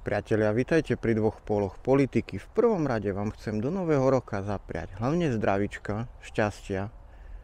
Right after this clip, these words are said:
lásky, úspechov v práci, šťastie v rodine a nech sa vám splní všetko č-, to,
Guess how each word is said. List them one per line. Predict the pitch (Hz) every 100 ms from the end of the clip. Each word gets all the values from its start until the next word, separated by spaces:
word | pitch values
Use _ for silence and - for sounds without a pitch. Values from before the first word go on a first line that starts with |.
| -
lásky, | - 104 147 - - 151 -
úspechov | 151 - - 160 - 98
v | -
práci, | - 131 135 - 123 117 - - - -
šťastie | - 139 117 -
v | 98
rodine | 110 135 135 139 120 110 - - - - - - - - -
a | 254
nech | 269
sa | - 202
vám | 139 113
splní | - 143 139 127 110
všetko | 147 - 117 -
č-, | -
to, | - 160 185